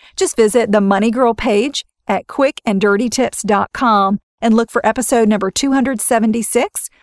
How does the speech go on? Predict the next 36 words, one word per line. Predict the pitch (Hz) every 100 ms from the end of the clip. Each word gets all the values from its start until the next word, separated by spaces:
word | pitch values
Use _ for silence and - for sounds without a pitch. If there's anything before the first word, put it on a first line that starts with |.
| _
called | - 226 202
Ten | - 269 254
Ways | 240 226 220
to | 226
Save | - 220 202
Money | 202 202 196
on | 202 202
Your | 214 214
Electricity | 208 202 - 214 202 196 185
Bill. | 180 185 - - 208 _ _ _ _ _ _ _ _ _ _
Tip | - 294 262
number | 262 269
nine, | 233 214 208 202 202 202 208 _ _
seal | - - 269 269 240 196
leaks. | 220 208 - - - - - _ _ _ _ _ _ -
If | 233
you | 254
have | 247 240 214
lots | 208 233 262 -
of | 190
cracks | - 208 220 277 -
around | 220 202 196 190
windows | 254 262 233 226
and | 208
doors, | 196 208 208 202 196 - _ _
that | 208 285
can | - 294
be | 247 220
as | 208
wasteful | 208 202 208 285 - 220 208 196
as | - 202
leaving | 226 247 254 240 226
a | 208
window | 202 247 240 226 208 202
wide | 214 226 277 302
open | - 269 285 233